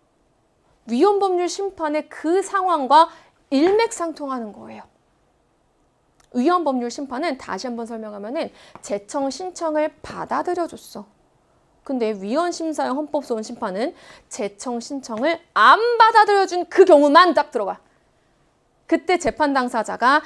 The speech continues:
직접 헌법재판소에 청구하는 거야. "아, 저에게 적용되는 이 법률이 헌법에 위배되는 것 같습니다. 저는 지금 재판이 진행 중일 때."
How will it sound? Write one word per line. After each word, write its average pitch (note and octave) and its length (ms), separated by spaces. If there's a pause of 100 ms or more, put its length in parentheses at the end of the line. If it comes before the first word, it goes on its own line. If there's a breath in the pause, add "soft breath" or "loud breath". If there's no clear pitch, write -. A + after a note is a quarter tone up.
(120 loud breath)
직접 - 720
헌법재판소에 B3+ 840
청구하는 C#4+ 500
거야. F3+ 160
"아, C4+ 160
저에게 C#4 320
적용되는 B3+ 500
이 B3 300
법률이 A3 460
헌법에 E4 420
위배되는 A3+ 380
것 A3+ 80
같습니다. G#3+ 440
저는 A3 220
지금 G3+ 180
재판이 G#3+ 380
진행 G#3 240
중일 F#3 240
때." F#3+ 100